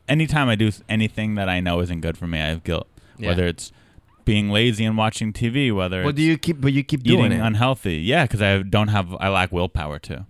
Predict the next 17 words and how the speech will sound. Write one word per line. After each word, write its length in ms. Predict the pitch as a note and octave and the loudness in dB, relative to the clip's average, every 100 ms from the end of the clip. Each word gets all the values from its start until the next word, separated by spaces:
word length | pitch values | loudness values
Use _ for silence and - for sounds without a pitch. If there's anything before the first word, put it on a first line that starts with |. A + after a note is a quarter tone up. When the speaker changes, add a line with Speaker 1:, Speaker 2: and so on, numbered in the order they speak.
| - | -12
Speaker 2:
Got 280 | G2+ F2+ E2+ | -6 -6 -6
it. 80 | - - | -12 -12
Speaker 1:
So, 180 | - | -4
like, 380 | F#2 F2 E2+ - - - - | 0 0 -2 -6 -20 -20 -14
yesterday, 840 | G#2 A2 A2+ - G2 F2+ F2 F2 F#2 _ _ _ _ _ _ - - | -4 0 0 -2 -2 -2 -2 -2 -6 _ _ _ _ _ _ -20 -12
I 500 | F#2 F2 F2+ F2 F#2 | -6 -4 -2 -4 -4
ate 220 | F#2 F#2 | -4 -2
healthy. 500 | G2 F#2+ F#2+ A#2 B2 - | -2 -2 -2 -2 -2 -4
I 280 | F2 E2+ E2 - | -4 -4 -6 -8
went 200 | F#2+ F#2+ | -8 -4
on 120 | F#2 | -4
a 60 | |
hike 480 | F2 F#2 G#2+ - - - _ _ - _ | -2 0 -2 -4 -14 -20 _ _ -20 _
'cause 120 | - | -8
I'm 100 | E2 | -4
trying 280 | E2 G2 F2 | 0 0 0
to 280 | E2+ E2 D#2+ | -2 -4 -6